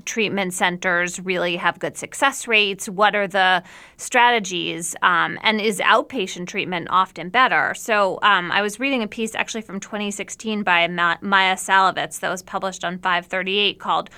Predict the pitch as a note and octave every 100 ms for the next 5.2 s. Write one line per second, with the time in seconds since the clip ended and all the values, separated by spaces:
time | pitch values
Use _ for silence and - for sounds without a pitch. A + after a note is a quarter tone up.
0 | - - A3 A3 - G#3 G3+ G3+ G3+ F#3+
1 | F#3+ F3+ D4 C4 F3 E3+ G3 G3+ G3 G3
2 | F#3+ G3+ G3 F3 F3+ E3+ F#3 - - F#3+
3 | D#3 - D3+ - - - - - - -
4 | - - - A3+ G3 - - A3+ C4 B3+
5 | B3 -